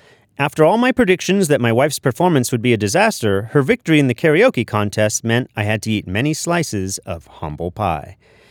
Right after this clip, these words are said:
The phrase is more popular in the U K than in America, where the humiliated tend to eat crow or eat their words. The Latin omus means ground.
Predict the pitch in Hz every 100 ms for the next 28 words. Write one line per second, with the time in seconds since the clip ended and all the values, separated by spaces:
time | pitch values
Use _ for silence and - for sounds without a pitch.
0 | _ - - 220 302 269 220 190 180 -
1 | 156 156 - 123 110 107 113 107 104 113
2 | 104 - - 165 131 104 101 101 98 92
3 | 95 117 120 - 80 82 - - _ 127
4 | 127 107 147 165 156 120 107 101 117 107
5 | 113 107 - - - 107 98 92 - 92
6 | - 87 - 73 76 113 78 - - _
7 | _ - - 131 175 233 185 151 131 _
8 | - 135 180 190 135 90 87 - - -
9 | 107 101 98 95 - 98 110 139 107 78
10 | 90 -